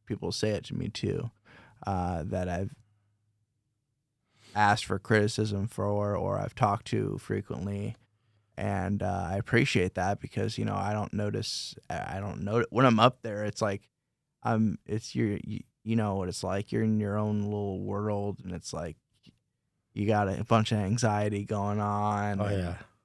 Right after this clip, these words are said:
Speaker 1: you don't know what you're doing. Like, you're, I,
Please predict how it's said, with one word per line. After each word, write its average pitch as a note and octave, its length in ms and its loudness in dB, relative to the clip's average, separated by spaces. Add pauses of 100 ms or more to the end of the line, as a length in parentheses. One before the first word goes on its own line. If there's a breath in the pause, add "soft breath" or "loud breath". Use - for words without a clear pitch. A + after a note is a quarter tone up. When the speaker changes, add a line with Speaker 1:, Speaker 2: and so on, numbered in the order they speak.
(960 loud breath)
Speaker 1:
you B2 220 6
don't G#2+ 240 6
know A2 180 6
what A#2 360 4
you're A#2 100 8
doing. G#2+ 500 4
Like, G2+ 260 4
you're, G2 360 6
I, - 180 4